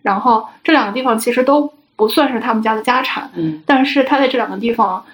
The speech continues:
Speaker 1: 还是获得了完整的童年。
Speaker 2: 嗯。
Speaker 1: 啊，然后所以他就在，还在讨论这两件事情，这样子。嗯，所以我刚刚说的就是低欲望社会其实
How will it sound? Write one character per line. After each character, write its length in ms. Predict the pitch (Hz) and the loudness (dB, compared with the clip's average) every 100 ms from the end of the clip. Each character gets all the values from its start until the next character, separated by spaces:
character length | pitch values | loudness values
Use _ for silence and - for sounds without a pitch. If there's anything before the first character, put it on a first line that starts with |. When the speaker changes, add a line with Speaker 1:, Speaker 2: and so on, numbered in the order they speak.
| _ | _
Speaker 1:
还 180 | - 202 | -4 0
是 100 | 285 | 2
获 180 | 285 - | 2 0
得 160 | 170 | -2
了 60 | 190 | -2
完 180 | 202 226 | 0 -2
整 100 | 196 | -4
的 100 | 165 | -6
童 220 | - 214 | -4 -4
年。 260 | 214 - - | -2 -6 -10
Speaker 2:
嗯。 200 | 185 170 _ - | -14 -16 _ -6
Speaker 1:
啊， 160 | 202 - _ _ | -6 -8 _ _
然 140 | - 226 | -2 2
后 120 | 233 | 2
所 160 | 233 247 | 2 2
以 60 | |
他 100 | 254 | 4
就 140 | 277 262 | 2 2
在， 240 | 247 240 _ _ _ - | 0 -4 _ _ _ -8
还 180 | - 233 | -2 0
在 80 | |
讨 200 | 262 - | 0 -2
论 180 | 220 220 | 0 2
这 100 | 285 | 2
两 180 | 277 - | 2 -2
件 140 | - | -10
事 160 | - - | -10 -10
情， 260 | - 285 285 - | -8 -10 -10 -10
这 100 | 226 | -10
样 160 | 214 | -10
子。 180 | 240 269 - _ _ _ - | -12 -16 -18 _ _ _ -4
嗯， 180 | 208 - - | -4 -6 0
所 100 | 311 | 4
以 40 | |
我 100 | 302 | 4
刚 120 | 240 262 | 4 4
刚 100 | 277 | 4
说 100 | 269 | 4
的 60 | |
就 120 | 226 | 2
是 200 | 220 220 - _ | 2 -2 -6 _
低 100 | 330 | 2
欲 60 | 320 | 4
望 180 | 277 | 2
社 160 | 277 254 | 2 2
会 160 | 226 214 | 2 0
其 160 | 240 | -2
实 260 | 226 220 | -2 0